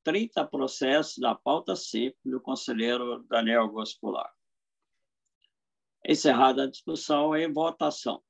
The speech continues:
Aprovados nos termos do voto do relator. Processo seguinte.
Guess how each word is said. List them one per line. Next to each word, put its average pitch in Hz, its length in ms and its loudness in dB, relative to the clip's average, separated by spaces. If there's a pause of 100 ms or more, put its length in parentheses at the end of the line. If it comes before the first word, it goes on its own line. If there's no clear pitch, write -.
(100)
Aprovados 131 960 0
nos 143 280 -2
termos 120 280 -2
do 127 140 -2
voto 113 400 -2
do 117 60 -2
relator. 123 560 -6 (640)
Processo 180 440 4
seguinte. 165 440 0